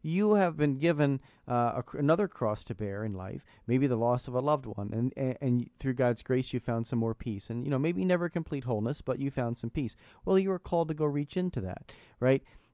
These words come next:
Uh, and that's what we're talking about, you know, and people struggling with sin, right?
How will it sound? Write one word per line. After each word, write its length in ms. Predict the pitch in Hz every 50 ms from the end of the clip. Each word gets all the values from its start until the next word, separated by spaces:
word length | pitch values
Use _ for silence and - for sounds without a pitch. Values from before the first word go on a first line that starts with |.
| _ -
Uh, 180 | 139 135 135 123
and 120 | - 151 180
that's 160 | 208 226 -
what 80 | - -
we're 80 | 170
talking 380 | - - 180 175 208 - 135 117
about, 240 | 107 104 110 120 143
you 80 | 147
know, 100 | 156 160
and 260 | - - 160 165 165
people 240 | - 220 226 - -
struggling 440 | 202 - - 190 202 208 202 208 202
with 120 | 202 190
sin, 320 | - - - 220 226 208 143
right? 240 | 131 147 170 190